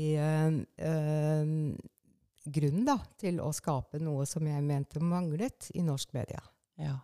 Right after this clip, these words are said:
Speaker 1: Og det har vært en, en gavepakke, egentlig.
Speaker 2: Ja.
Speaker 1: At jeg fikk lov til å gjøre det.
Speaker 2: Ja.
Speaker 1: Ja.
Speaker 2: Ah, jeg, jeg kjenner jeg blir litt, eh, stum, fordi
Speaker 1: Ja.
Speaker 2: at det, jeg forstår at det må ha vært noen veldig drivkrefter i deg i gang som bare,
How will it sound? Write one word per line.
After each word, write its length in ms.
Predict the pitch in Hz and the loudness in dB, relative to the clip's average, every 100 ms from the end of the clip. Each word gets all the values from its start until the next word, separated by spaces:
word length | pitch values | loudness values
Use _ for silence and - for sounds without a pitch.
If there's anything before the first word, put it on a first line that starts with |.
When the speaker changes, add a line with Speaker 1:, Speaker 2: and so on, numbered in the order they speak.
| _ | _
Speaker 1:
Og 220 | - 160 - _ _ _ _ _ _ | -8 -8 -8 _ _ _ _ _ _
det 120 | - 170 | -4 -2
har 120 | 175 | 0
vært 300 | 131 - - | -2 -4 -2
en, 220 | 143 151 151 | 0 0 -2
en 340 | - 160 147 156 | 0 0 2 0
gavepakke, 800 | 147 170 139 131 127 123 - 165 | 2 2 2 -2 -2 -6 -4 -4
egentlig. 360 | 160 180 240 247 _ | -2 -2 -4 -6 _
Speaker 2:
Ja. 220 | - 190 156 _ _ _ - | -8 -6 -8 _ _ _ -8
Speaker 1:
At 180 | 170 | -2
jeg 100 | 165 160 | -2 -2
fikk 200 | 165 160 | -4 -2
lov 380 | 143 143 147 - - | 0 -2 -4 -6 -10
til 200 | - 160 | -8 -2
å 60 | 170 | 2
gjøre 320 | 156 139 160 | 2 2 2
det. 120 | 214 - _ _ | 2 0 _ _
Speaker 2:
Ja. 260 | 156 143 135 _ | -4 -4 -4 _
Speaker 1:
Ja. 180 | - 151 135 - _ _ _ _ _ _ _ _ | -6 -4 -4 -8 _ _ _ _ _ _ _ _
Speaker 2:
Ah, 120 | 208 208 | 0 4
jeg, 220 | 220 202 | 2 4
jeg 220 | - 226 | 2 2
kjenner 180 | 226 185 | 2 0
jeg 80 | 175 | 2
blir 160 | 175 170 | 2 2
litt, 320 | 175 - - | 0 -2 -2
eh, 220 | 175 170 | 0 0
stum, 260 | - 175 294 349 | 0 0 0 0
fordi 200 | 202 208 | 4 6
Speaker 1:
Ja. 120 | 277 | 6
Speaker 2:
at 60 | 233 | 6
det, 60 | 220 - - - | 0 -2 -14 -2
jeg 160 | 226 240 | 0 2
forstår 240 | - 190 | 2 0
at 140 | 185 196 | 2 2
det 100 | 202 | 2
må 140 | 180 | 2
ha 60 | 190 | 2
vært 220 | 180 - | 0 -2
noen 140 | 190 185 | 0 0
veldig 160 | 156 165 | 0 -2
drivkrefter 760 | 165 156 143 - 156 - 165 165 | 0 0 -2 -2 -4 -4 -2 0
i 60 | |
deg 220 | 160 147 160 | 0 -2 0
i 20 | |
gang 220 | 156 147 | 0 0
som 200 | 160 170 160 | -2 0 0
bare, 220 | 151 | 0